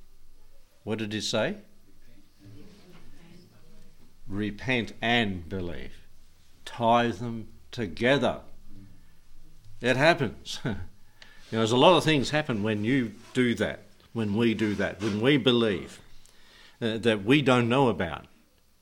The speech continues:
Did you, did you know that the Holy Spirit came in when you got saved?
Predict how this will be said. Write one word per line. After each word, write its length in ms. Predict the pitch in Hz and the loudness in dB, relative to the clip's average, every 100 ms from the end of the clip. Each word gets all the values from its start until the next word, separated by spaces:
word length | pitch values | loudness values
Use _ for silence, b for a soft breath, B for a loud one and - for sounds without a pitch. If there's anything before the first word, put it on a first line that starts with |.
| _ - | _ -16
Did 220 | 92 95 95 | -10 -8 -6
you, 100 | 98 | -8
did 360 | 92 90 98 | -10 -8 -6
you 80 | 95 | -4
know 180 | 101 120 | 0 0
that 140 | 101 | 0
the 40 | 92 | 2
Holy 220 | 117 101 | 2 0
Spirit 340 | - 117 113 | 0 -2 -2
came 160 | 110 110 | -4 -2
in 160 | 120 | -2
when 160 | 107 101 | -2 -2
you 80 | 92 | -2
got 240 | 82 117 | -2 -2
saved? 480 | - 117 147 202 - | -2 0 0 -2 -8